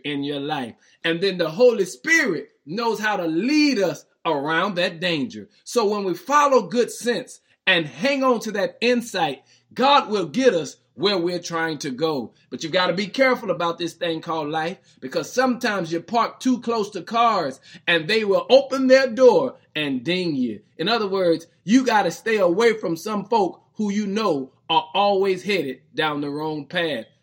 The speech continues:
because even when you don't do what they do, they'll open the car door and ding your life. I'm here to tell somebody,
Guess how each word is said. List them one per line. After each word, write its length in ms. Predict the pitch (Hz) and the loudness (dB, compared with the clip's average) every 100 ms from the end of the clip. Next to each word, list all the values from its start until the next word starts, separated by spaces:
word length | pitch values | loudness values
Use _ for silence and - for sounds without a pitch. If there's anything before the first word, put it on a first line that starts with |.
| - | -14
because 300 | 131 160 135 | -6 -4 -2
even 460 | 208 262 277 269 | 2 2 0 -2
when 200 | 277 277 | -2 -2
you 200 | 285 311 | 0 0
don't 260 | 302 294 277 | 0 0 0
do 160 | 294 | -2
what 160 | 302 302 | -2 0
they 200 | 285 277 | 2 2
do, 420 | 233 285 180 127 _ - | 2 0 0 -4 _ 0
they'll 240 | 165 165 180 | 2 2 0
open 320 | 202 202 202 | -2 -2 -6
the 100 | 196 | -6
car 300 | 214 214 208 | -2 0 0
door 380 | 175 185 139 - _ - | 0 0 0 -4 _ -8
and 300 | 139 123 107 | -4 -4 -4
ding 320 | 143 156 170 | -4 -4 -4
your 200 | 156 160 | -2 -2
life. 300 | 160 135 104 _ _ _ | -2 -6 -10 _ _ _
I'm 160 | 170 202 | -4 -2
here 140 | 190 | -2
to 80 | 170 | -2
tell 240 | 160 202 185 | -4 -2 -2
somebody, 600 | 165 143 143 139 120 | -2 -6 -6 -6 -8